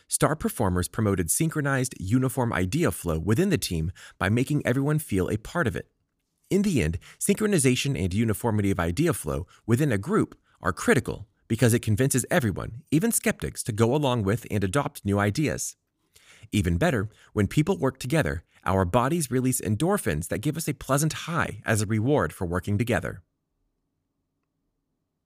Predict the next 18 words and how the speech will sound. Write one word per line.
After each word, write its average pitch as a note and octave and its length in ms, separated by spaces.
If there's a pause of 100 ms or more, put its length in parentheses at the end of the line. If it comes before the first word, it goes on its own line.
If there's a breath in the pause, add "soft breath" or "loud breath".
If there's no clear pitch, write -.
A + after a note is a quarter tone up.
(1700)
Chapter D3 360
four. - 340 (680 loud breath)
What - 180
the G2+ 80
Red A#2 260
Balloon A#2+ 380
Challenge D#2 480
teaches C3 360
us D2+ 260
about F#2+ 220
motivation C3+ 680
and E2+ 160
social - 340
networks. - 540 (1160 soft breath)
What A2+ 240
motivates B2 500
you G2 120
most? - 460